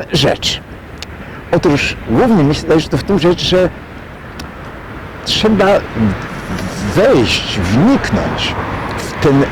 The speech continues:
osobny świat więzienia. To jest naprawdę osobny świat. I osobny świat na całym świecie. Gdziekolwiek są ludzie, tam muszą być przestępcy,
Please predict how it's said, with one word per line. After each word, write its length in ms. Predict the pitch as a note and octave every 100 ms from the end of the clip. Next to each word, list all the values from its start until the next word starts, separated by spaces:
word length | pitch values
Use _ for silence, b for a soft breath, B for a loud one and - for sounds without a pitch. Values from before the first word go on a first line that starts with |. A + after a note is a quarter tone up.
| -
osobny 640 | B2+ - F#3 G3 F3+ G3
świat 520 | - - - A#2 B2+ - - - - -
więzienia. 640 | G2+ D3+ D3 D3+ B2 D#2+ D#2+ - - - - - B B -
To 80 | C#3
jest 160 | C3
naprawdę 560 | A#2+ G#2+ C#3 D#3+ F3+ F#3
osobny 400 | F3 E3+ D#3 F3+
świat. 320 | - A3+ F3 B B B - -
I 220 | E3+ F3
osobny 360 | E3 F#3 F#3 F#3
świat 320 | - F3+ D3
na 160 | C#3 D3 A2+
całym 420 | - D3+ D3+ D3+
świecie. 680 | - - - F#3+ E3 A#2+ G#2+ B B B - A2+
Gdziekolwiek 920 | C#3+ F3+ - - E3+ E3+ D#3 E3+ - - -
są 420 | - - D3+ C#3+ C3+ B B B - - - -
ludzie, 540 | G#2+ F3 D3 G#2 A2 C3+ - - -
tam 140 | D3
muszą 400 | C#3+ D#3 - B2+
być 180 | G#2 -
przestępcy, 840 | - A#2+ - G2+ F#2 - - A2+